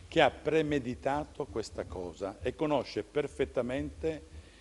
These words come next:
i meccanismi del carcere di Pordenone. Allora, la prima cosa che si vuole fare è trasferire questo soggetto in carcere di massima sicurezza, perché se lo teniamo qua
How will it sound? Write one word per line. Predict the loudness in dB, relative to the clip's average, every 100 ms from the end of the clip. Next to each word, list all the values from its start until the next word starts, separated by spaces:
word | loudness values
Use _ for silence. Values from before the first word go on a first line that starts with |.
| -8
i | -2
meccanismi | 2 2 4 4 6 4 2 0 0 2
del | 2 4
carcere | 2 2 -2 -6
di | -6
Pordenone. | -6 -8 -8 -10 -12 2 2 4 -2 -14 -4 6
Allora, | 8
la | 8
prima | 8 4 6
cosa | 10 10 12 8 6 2
che | -2 -2
si | 2
vuole | 6 6 6
fare | 4 6 6 4 0 -12 -18 -4
è | 0
trasferire | 6 6 8 8 8
questo | 6 2 2
soggetto | 4 4 4
in | 2 4
carcere | 2 2 0
di | -2
massima | -2 -6
sicurezza, | -8 -2 2 2 0 -14 -16 -20 -6
perché | 4 4
se | 6
lo | 6
teniamo | 6 4 4 4
qua | 6 4 4